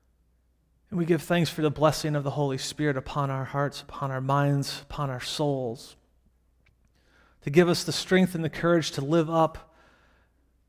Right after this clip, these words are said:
to picking up our cross and moving forward, to be part of your body. Lord God, we ask that you bless the offering that was collected today,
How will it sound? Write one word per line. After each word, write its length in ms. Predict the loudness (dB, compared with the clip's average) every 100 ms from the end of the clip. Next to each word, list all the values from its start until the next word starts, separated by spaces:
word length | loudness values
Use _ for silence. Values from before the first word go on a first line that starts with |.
| _ -10
to 100 | 0
picking 360 | 0 4 2
up 160 | 0 -6
our 80 | -8
cross 360 | -4 -2 -2
and 120 | -2
moving 240 | -2 0 -2
forward, 340 | 0 4 4
to 80 | 4
be 140 | 0
part 260 | 0 0 2
of 240 | 2 0 -10 _ _ _
your 680 | -4 4 6 8 6 4 2 -8 -20 _ -6
body. 500 | 0 0 0 -6 -14 -20 _ _ _ _ _ _ _ _ _ _ _ _ _ -4
Lord 240 | 0 0
God, 280 | 2 4 4
we 180 | 4 0 -4 -20 _ _ _ _ 0
ask 180 | 2 2
that 140 | 0
you 80 | 0
bless 260 | 4 4 2
the 120 | -2
offering 400 | -2 -2 0 -2
that 120 | -2
was 100 | -6
collected 480 | -8 -6 -6 -8 -14
today, 380 | -10 -8 -8